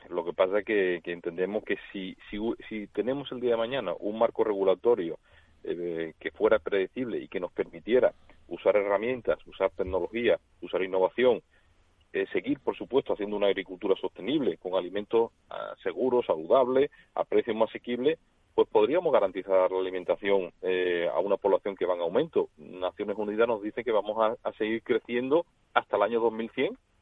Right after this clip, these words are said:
según Naciones Unidas, que ahí seremos once mil millones de habitantes y ahí ya parece que, que no se sigue creciendo.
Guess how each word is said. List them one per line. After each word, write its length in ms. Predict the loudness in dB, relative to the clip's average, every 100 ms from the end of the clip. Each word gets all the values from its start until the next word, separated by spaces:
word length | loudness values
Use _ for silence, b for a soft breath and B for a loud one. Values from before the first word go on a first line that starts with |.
| -8
según 200 | -4 -4
Naciones 320 | -4 -6 -6
Unidas, 280 | -2 0 0
que 80 | 0
ahí 120 | 0
seremos 340 | 0 0 0
once 300 | 0 0 0
mil 160 | -2 -2
millones 260 | 2 4 4
de 60 |
habitantes 400 | 2 0 0 0
y 60 | 0
ahí 120 | 2
ya 140 | 2
parece 340 | 2 2 0 -2
que, 200 | -4 -4 _ _ -6
que 80 | -2
no 100 | -2
se 140 | -4
sigue 260 | -8 -4 -2
creciendo. 440 | -2 -6 -8 -8